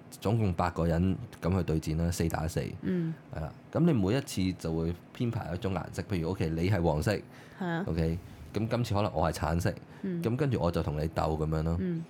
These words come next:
Speaker 1: 咁鬥啲咩啊？就攞啲油漆去射人，但係就唔係單止射人嘅，其實佢最主要唔係話你射死人哋就贏。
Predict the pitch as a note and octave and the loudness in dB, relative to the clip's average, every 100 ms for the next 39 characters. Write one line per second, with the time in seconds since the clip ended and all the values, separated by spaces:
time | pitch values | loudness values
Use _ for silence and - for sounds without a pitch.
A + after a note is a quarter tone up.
0 | - - A#2+ E3 D3 A2+ A#2+ B2 A2 F#2 | -16 -4 2 2 4 2 4 4 4 2
1 | F2 - - G2 G#2+ C#3 G#2 D#2+ A#2+ G2+ | -2 -6 -2 0 2 4 2 2 0 -2
2 | - - D#2 C#2 G#1+ G1+ - - - F#2 | -2 -4 -4 -4 -6 -10 -14 -12 -2 0
3 | G2 E2+ E2 A#2+ A#2 G#2+ - D2+ A#1 A#1 | 2 2 2 2 2 2 2 0 -2 -6
4 | A#1+ - - G2 F#2+ A#2+ A#2+ - - - | -8 -12 -4 0 2 4 4 0 -8 2
5 | A2+ A2+ A2+ B2+ G#2 D2 D#2+ D2+ D#2 D2+ | 4 4 4 4 4 4 2 2 0 -2
6 | D#2+ F2+ - E2 D#2+ - D2 F#2 E2 C2+ | 0 -2 -2 -2 -2 -4 -2 -2 -2 -4
7 | - - A#1 | -10 -8 -8